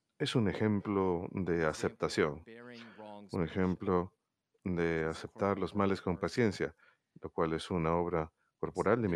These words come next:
Speaker 1: misericordia.
Speaker 2: trials and acceptance
Speaker 1: Aceptación de las
Speaker 2: of suffering
Speaker 1: tribulaciones y aceptación de
Speaker 2: does not
Speaker 1: sufrimiento
Speaker 2: translate into
Speaker 1: no
Speaker 2: disengaging
Speaker 1: se
Speaker 2: with
Speaker 1: traduce
Speaker 2: reality.
Speaker 1: en desconectarse
Speaker 2: Sometimes
Speaker 1: de
Speaker 2: people
Speaker 1: la
Speaker 2: will say,
Speaker 1: realidad.
Speaker 2: "I'll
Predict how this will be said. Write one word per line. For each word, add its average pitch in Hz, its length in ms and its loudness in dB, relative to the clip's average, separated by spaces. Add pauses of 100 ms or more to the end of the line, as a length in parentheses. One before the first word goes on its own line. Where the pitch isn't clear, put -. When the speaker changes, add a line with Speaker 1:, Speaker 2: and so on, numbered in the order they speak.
(160)
Speaker 1:
misericordia. 90 480 2
Speaker 2:
trials - 300 -20
and 98 120 -20
acceptance - 880 -18
Speaker 1:
Aceptación 110 540 0
de 110 80 4
las 95 100 0
Speaker 2:
of - 40 -16
suffering 95 100 -2
Speaker 1:
tribulaciones 117 640 0
y - 20 -2
aceptación 95 500 -4
de 95 60 0
Speaker 2:
does - 80 -10
not - 60 -16
Speaker 1:
sufrimiento 101 680 0
Speaker 2:
translate 117 680 -16
into 104 180 -6
Speaker 1:
no 113 800 4
Speaker 2:
disengaging - 340 -16
Speaker 1:
se - 140 -4
Speaker 2:
with 92 80 0
Speaker 1:
traduce 92 480 -4
Speaker 2:
reality. 90 260 2 (120)
Speaker 1:
en 87 140 -6 (640)
desconectarse 90 1040 0
Speaker 2:
Sometimes 90 220 -6
Speaker 1:
de 98 160 -2
Speaker 2:
people 90 80 0
Speaker 1:
la 87 60 4
Speaker 2:
will 80 40 0
say, 85 100 0
Speaker 1:
realidad. 85 380 2 (100)
Speaker 2:
"I'll - 340 -20